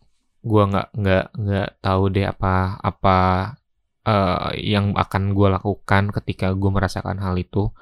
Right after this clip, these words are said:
Apakah gue bisa untuk ditemenin ataukah, ataukah emang gue cukup sendiri aja, ataukah emang gue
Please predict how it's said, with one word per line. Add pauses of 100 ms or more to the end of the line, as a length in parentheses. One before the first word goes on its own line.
(340)
Apakah
gue
bisa
untuk
ditemenin
ataukah, (160)
ataukah
emang
gue (400)
cukup
sendiri
aja,
ataukah
emang
gue